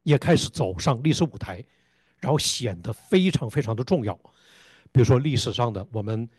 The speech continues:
呃，就，呃，那个给的，给了大家一些名称啊，比如说像那个，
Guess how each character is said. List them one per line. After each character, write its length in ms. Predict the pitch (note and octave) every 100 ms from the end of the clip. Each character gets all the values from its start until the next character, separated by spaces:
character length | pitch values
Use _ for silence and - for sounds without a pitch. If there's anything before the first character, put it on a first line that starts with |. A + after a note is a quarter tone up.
| _ _ _
呃， 200 | C3+ G2+
就， 140 | - A#2
呃， 120 | F3 B2
那 120 | A#2
个 340 | A2 G2 F#2 - _ -
给 180 | C3+ G#2
的， 200 | D#3+ D#3
给 200 | - A2
了 120 | F#2+
大 120 | C#3 C#3
家 140 | B2
一 160 | B2 A#2
些 180 | -
名 280 | A#2 G2+ B2+
称 280 | C3+ D#3+ D3
啊， 260 | - A#2 F2+ _ _ _ _ _
比 80 | A#2+
如 60 |
说 140 | G#2+ C3
像 240 | - A2
那 80 | G#2+
个， 300 | G#2+ G#2 F#2